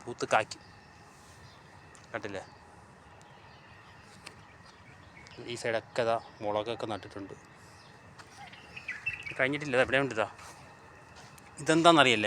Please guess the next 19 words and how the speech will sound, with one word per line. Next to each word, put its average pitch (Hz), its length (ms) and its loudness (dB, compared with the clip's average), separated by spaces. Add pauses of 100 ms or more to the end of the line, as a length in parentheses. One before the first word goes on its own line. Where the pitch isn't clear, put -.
ഇത് 139 120 8
അത്തിപ്പഴമാണ് 143 440 8
കേട്ടോ, 101 180 6
അത്തിപ്പഴം 135 380 4
ചെടിയാണ്, 107 320 -2 (1120)
കായ്ച്ചിട്ടില്ല, 117 480 4 (840)
സീസൺ 131 340 -2
ആയിട്ടില്ല 104 340 0
അത്തിപ്പഴത്തിൻ്റെ. 101 560 -6 (1600)
സീസൺ 117 220 -4
എന്ന് 143 120 2
വെച്ചാൽ 156 220 10 (100)
ഇനിയിപ്പോൾ 156 280 6
ഒരു, 160 120 4 (560)
ഒരു 139 160 0
മാസം 139 240 6
കഴിഞ്ഞാൽ 143 300 2
പൂക്കും. 120 340 -4
ചിലതൊക്കെ 160 480 6